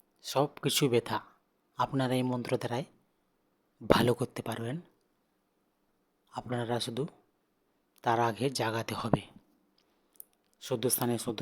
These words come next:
বস্ত্র পরে ধূপদীপ জ্বালিয়ে গুরুকে স্মরণ করে, গুরুকে জানিয়ে, আজ্ঞা নিয়ে এই মন্ত্র জপ করতে থাকবেন, তাহলে মন্ত্রশক্তি আপনার হয়ে যাবে,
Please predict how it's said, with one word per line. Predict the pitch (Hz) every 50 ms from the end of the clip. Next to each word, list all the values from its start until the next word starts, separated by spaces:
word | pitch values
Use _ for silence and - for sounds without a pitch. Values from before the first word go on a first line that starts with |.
| 120 113
বস্ত্র | 107 117 - - - 113
পরে | - - 123 131 147 -
ধূপদীপ | - 117 - - 110 120 117
জ্বালিয়ে | - 123 117 113 120 135 185 - - - - _ _ _ _ _ 117
গুরুকে | 110 120 117 113 - 120
স্মরণ | - - 123 110 117 117 107
করে, | - 123 120 143 170 - - _ 123
গুরুকে | 120 117 117 - - 107 -
জানিয়ে, | - 127 117 120 120 120 117 117 123 165 -
আজ্ঞা | 147 127 123 110 - - 117
নিয়ে | 113 113 113 131 175 185 - - - _ _ _ _ _ _ _ _ _ _ -
এই | 120
মন্ত্র | 117 117 117 110 101 - 156 170 190 - - _ _ _ _ _ _ _ _ _ _ 123
জপ | 107 113 127 117 - -
করতে | - 123 - -
থাকবেন, | - 123 120 107 117 110 104 - - _ _ _ _ _ _ _ _ _ _ _ _ _ _ _ _ _ _ _ _ _ _ _ _ _ _ _ _ _ _ _ _ _ _ _ _ _ _ _ - - - _ _
তাহলে | 123 107 104 117 110 120 180 - - _ _ _ _ _ _ _ 117
মন্ত্রশক্তি | 110 117 117 110 - - - 123 110 - - 117
আপনার | 104 - - 110 110 120 - 107
হয়ে | 98 101 104
যাবে, | 101 - -